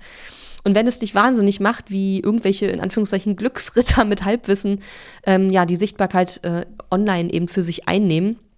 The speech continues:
während du mit deiner tiefen, jahrelangen Expertise im Stillen arbeitest und digital kaum sichtbar bist,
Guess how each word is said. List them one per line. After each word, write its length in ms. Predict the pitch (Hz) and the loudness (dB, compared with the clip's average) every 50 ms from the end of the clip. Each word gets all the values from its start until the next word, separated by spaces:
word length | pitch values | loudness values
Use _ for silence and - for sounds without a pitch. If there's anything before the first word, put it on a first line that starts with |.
| _ _ _ _ _ _ _ _ - - - | _ _ _ _ _ _ _ _ -14 -6 0
während 300 | 190 180 180 190 196 202 | 2 4 4 4 4 4
du 60 | 220 | 4
mit 140 | 208 180 180 | 2 4 2
deiner 260 | 185 185 180 175 180 | 2 0 0 0 0
tiefen, 480 | - - 339 349 370 359 - 233 233 220 - - - - - - - - | -2 0 0 0 0 0 0 0 -2 -2 -4 -12 -20 -20 -20 -16 -6 0
jahrelangen 480 | 190 190 226 254 247 220 208 208 202 | 2 2 4 4 2 2 2 2 0
Expertise 680 | - 202 - - - 190 180 - - - 269 247 185 180 | 0 -4 -6 -6 -4 -4 -4 -4 -4 -2 0 0 2 2
im 100 | 175 180 | 0 0
Stillen 380 | 175 - - - 240 254 247 202 | 0 -2 -2 0 0 2 2 0
arbeitest 580 | - 165 160 160 165 165 175 214 214 - - - | 0 -2 -2 0 0 -2 0 0 -2 -2 -2 -2
und 160 | 180 170 - | -4 -4 -2
digital 720 | 220 202 202 202 - - 202 208 202 202 208 202 - - - | -2 -2 -2 -4 -4 -2 0 2 2 2 2 0 -2 -8 -10
kaum 540 | - - - 214 226 226 214 202 190 185 - | -6 0 2 2 2 2 2 0 -2 -2 -4
sichtbar 440 | 175 - 214 202 - - 165 156 156 | -4 -2 -2 -2 -4 -4 -6 -6 -4
bist, 360 | - 180 202 - - - - | -4 -4 -4 -4 -6 -8 -10